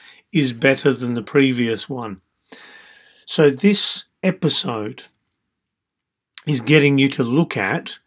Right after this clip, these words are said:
where you were a year ago, where you were five years ago, where you were ten years ago, and to see how different it is to where you are now.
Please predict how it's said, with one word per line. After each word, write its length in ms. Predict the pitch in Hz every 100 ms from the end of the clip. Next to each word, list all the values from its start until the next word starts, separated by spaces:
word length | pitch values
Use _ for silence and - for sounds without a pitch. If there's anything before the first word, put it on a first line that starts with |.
| _ _ _
where 200 | 170 143
you 240 | 139 127
were 300 | 120 127 127
a 60 | 120
year 480 | 113 - 156 147 139
ago, 420 | 110 110 95 98 -
where 180 | 127
you 240 | 127 123 120
were 180 | 127 123
five 460 | - 151 143 135
years 300 | 123 113 107
ago, 260 | 107 107 101
where 160 | 110
you 220 | 117 110 110
were 160 | 110
ten 360 | 104 - 135 131
years 280 | 113 107 101
ago, 460 | 101 101 98 127 - _ _ _ _ _ _ _ -
and 220 | 147 131
to 100 | 135
see 800 | - - - 180 131 139 180 - _ _ -
how 200 | 143 135
different 640 | 117 147 160 - 131 123
it 100 | 127
is 580 | 147 127 117 156 - - _ _ _ _ -
to 120 | -
where 280 | 127 127 127
you 240 | 123 120
are 200 | 113 113
now. 540 | 110 117 117 101 95